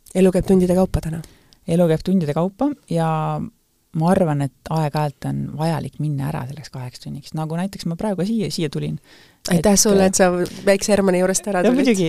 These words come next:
Speaker 2: et, äh, et, äh, mitte midagi ei juhtu ja, ja elu läheb alati nagu ikkagi edasi.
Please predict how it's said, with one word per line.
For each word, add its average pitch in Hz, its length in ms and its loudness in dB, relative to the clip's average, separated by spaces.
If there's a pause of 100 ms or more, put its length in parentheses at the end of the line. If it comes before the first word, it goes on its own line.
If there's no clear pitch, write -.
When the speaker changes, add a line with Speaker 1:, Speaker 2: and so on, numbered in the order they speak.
Speaker 2:
et, - 340 0
äh, 160 600 0
et, - 460 -10
äh, 160 480 -2 (220)
mitte 185 300 -4
midagi 156 400 0
ei 143 100 -2
juhtu 165 380 -4 (540)
ja, 151 240 -6 (880)
ja 147 240 -8 (1160)
elu 165 200 2
läheb 143 180 -2
alati 156 320 -4
nagu 147 160 -8
ikkagi 143 400 -10
edasi. 160 400 -10